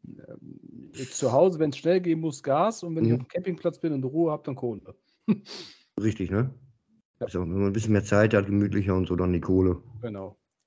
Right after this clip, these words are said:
Speaker 2: Das ist, ja, ist bei mir genauso. Gehörten da noch zu, zu den Dreierfragen hier. Bier, Bier oder Whisky? <laughs>
Speaker 1: Äh, Wein.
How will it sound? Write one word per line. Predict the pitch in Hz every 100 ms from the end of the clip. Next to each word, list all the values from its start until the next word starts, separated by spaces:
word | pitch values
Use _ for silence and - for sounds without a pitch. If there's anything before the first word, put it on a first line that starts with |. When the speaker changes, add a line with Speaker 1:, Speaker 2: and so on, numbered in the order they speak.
| -
Speaker 2:
Das | 87 73
ist, | 80 - 80 76
ja, | 76
ist | 73
bei | -
mir | 73 71
genauso. | 73 71 78 78 - _ _ _ _ _ _ _ _ _ _ _ _ _ _ _ _ - _ _ _ _ _ _ _
Gehörten | - 90 90
da | 87
noch | 98
zu, | - 90 80 - -
zu | -
den | 85 80
Dreierfragen | 87 87 - 78 82 85
hier. | 82
Bier, | 85 113 123
Bier | 117 156
oder | 156 135
Whisky? | 139 110 92 -
<laughs> | 127 - 120 - - 135 _ _ _ -
Speaker 1:
Äh, | 135 131 - 135 - - 165 165 - - 127 113
Wein. | 120 117 156